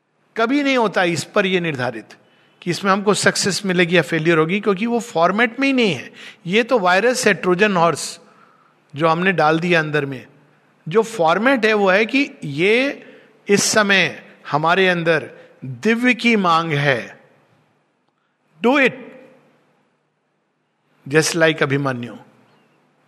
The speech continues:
हो सकता है you will fall on the battlefield, हो सकता है आपको सक्सेस ना मिले,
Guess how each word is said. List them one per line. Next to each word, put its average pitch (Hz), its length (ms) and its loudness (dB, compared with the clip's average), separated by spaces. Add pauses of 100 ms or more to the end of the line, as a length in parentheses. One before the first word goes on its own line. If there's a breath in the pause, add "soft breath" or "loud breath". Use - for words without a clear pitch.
(140)
हो 233 80 4
सकता 233 340 2
है 202 120 2
you 202 140 -2
will 185 280 0
fall 165 240 4
on 156 100 -2
the 139 100 -2
battlefield, 151 680 -4 (400 soft breath)
हो 165 60 -2
सकता 165 300 -2
है 143 60 4
आपको 143 200 -4
सक्सेस - 440 -10
ना 135 100 -8
मिले, 147 320 -6